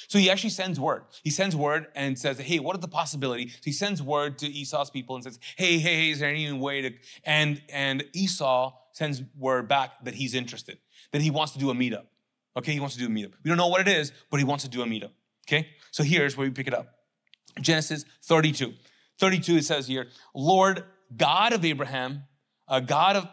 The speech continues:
uh, uh, Abraham, God of father, uh, Isaac, who said to me, 'Go back to your country and your relatives, and I'll make sure things go well for you. Save me from my brother Esau.'" Why? Because like I said, he's got word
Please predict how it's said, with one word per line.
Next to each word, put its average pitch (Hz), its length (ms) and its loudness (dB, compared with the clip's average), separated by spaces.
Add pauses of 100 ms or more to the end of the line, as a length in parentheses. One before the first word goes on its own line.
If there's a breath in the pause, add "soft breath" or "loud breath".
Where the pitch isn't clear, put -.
(120)
uh, 120 440 2
uh, 123 140 -4
Abraham, 143 460 0
God 139 280 4
of 151 200 -2
father, 135 520 -2
uh, 123 280 -2
Isaac, 123 480 -2 (180 loud breath)
who 180 100 2
said 175 280 2
to 175 80 0
me, 131 240 -4 (200 loud breath)
'Go 160 220 4
back 175 380 0
to 175 120 -4
your 147 300 -2
country 120 640 -10 (180)
and 135 140 -6
your 165 80 0
relatives, 110 480 -4 (180 loud breath)
and 139 80 0
I'll 151 400 0
make 143 200 -4
sure 180 340 -2
things 165 300 -4
go 147 160 0
well 139 260 0
for 143 180 -8
you. 110 280 -8 (460 loud breath)
Save 185 540 2
me 214 240 4
from 160 360 2
my 147 320 2
brother 127 560 0 (140)
Esau.'" 139 440 -8 (560)
Why? 160 220 2
Because 127 280 -6
like 131 140 0
I 135 60 -6
said, 139 300 -2
he's 160 300 0
got 139 320 0
word 127 380 4